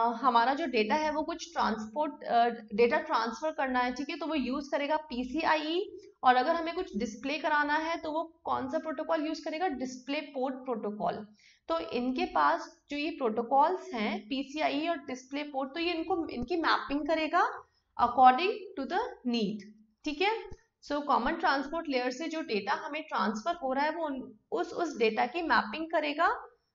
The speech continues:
इनपुट आउटपुट, अ, एप्लीकेशन स्पेसिफिक प्रोटोकॉल्स के through, ठीक है। So application, अ, layer, अ, mapping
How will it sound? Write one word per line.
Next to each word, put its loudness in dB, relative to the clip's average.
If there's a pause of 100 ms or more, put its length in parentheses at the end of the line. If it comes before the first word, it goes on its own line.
(280)
इनपुट 2
आउटपुट, 2
अ, 4
एप्लीकेशन -4
स्पेसिफिक -4 (240)
प्रोटोकॉल्स -2
के -6
through, -12 (640)
ठीक -6
है। -6 (1300)
So 0 (680)
application, 0 (120)
अ, 2
layer, 2 (640)
अ, 0 (140)
mapping 6